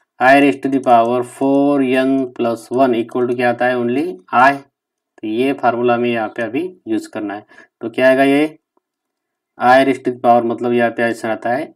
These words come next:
I only I raised to the power four n plus one, तो यहाँ पे आएगा I। तो ये third example हमने यहाँ पे देख लिया। अभी fourth example भी आप देख सकते हैं।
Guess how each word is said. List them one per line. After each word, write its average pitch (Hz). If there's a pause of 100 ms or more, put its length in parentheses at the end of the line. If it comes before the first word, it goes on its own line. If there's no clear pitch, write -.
I 127 (100)
only 131
I 120
raised 120
to 123
the 120
power 120
four 110 (120)
n 113
plus 131 (260)
one, 113 (200)
तो -
यहाँ 110
पे 110
आएगा 107 (140)
I। 120 (760)
तो 127
ये 131 (260)
third 135
example 120
हमने 107
यहाँ 101
पे 143
देख 110
लिया। 95
अभी 123 (440)
fourth 143
example 147
भी 147
आप 147 (140)
देख 135
सकते -
हैं। 151